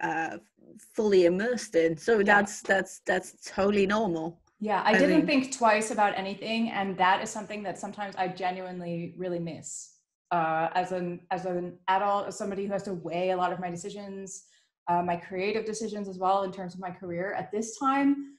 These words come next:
Speaker 2: in my life, I really didn't think things through very much at all, and it was very freeing.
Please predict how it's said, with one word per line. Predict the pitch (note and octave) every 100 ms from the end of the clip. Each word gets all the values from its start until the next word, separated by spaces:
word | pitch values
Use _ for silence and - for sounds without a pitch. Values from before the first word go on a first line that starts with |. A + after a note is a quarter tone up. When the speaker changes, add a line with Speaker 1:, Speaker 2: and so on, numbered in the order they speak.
| _ A#3+
Speaker 2:
in |
my | A#3+
life, | A#3 A#3 A#3+
I | G#3
really | G3+ G#3+ A3+
didn't | A3 G3
think | G#3 G3+ -
things | G#3+ G3 -
through | F#3 F#3+
very | F#3+ F#3+ F#3
much | F3+ F3+
at | F3
all, | D#3+ E3+ A3 -
and | F#3 F3+
it |
was | F#3+ F#3 D#3 F3
very | F3 E3
freeing. | E3 D#3 D3 - - -